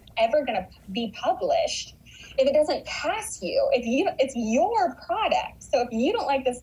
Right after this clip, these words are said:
copy, I don't have to put it down. It's okay." And that usually relaxes people, and they really, really open up.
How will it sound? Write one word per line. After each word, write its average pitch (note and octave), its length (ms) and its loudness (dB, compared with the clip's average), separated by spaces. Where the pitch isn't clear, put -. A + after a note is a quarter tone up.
copy, G3 480 -4
I - 80 0
don't A4 180 -2
have E4+ 120 0
to E4 100 0
put E4+ 140 -2
it E4 180 0
down. E4 320 -2
It's D4 260 0
okay." D#4+ 720 2
And A#3+ 120 0
that C#4 220 0
usually B3+ 280 2
relaxes G3 600 -2
people, G3+ 220 -12
and G3+ 60 -4
they G#3 160 -6
really, C4 240 2
really G#3+ 240 -2
open F#3 260 -4
up. D4+ 240 -6